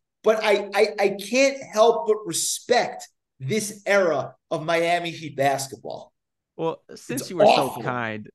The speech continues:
Speaker 2: since, since you were so kind to my team and, uh, kind enough to have me on your show, I will say that watching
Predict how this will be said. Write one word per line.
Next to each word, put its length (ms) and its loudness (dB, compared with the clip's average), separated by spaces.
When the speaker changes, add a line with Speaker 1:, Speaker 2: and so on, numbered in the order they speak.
Speaker 2:
since, 260 -8
since 320 -8
you 80 -6
were 60 -2
so 180 -4
kind 300 -4
to 80 -10
my 140 -2
team 280 -8
and, 300 -8
uh, 240 -10
kind 280 -8
enough 200 -6
to 100 -12
have 160 -4
me 80 -8
on 80 -8
your 80 -10
show, 320 -4
I 80 0
will 280 0
say 440 -4
that 200 -4
watching 760 -4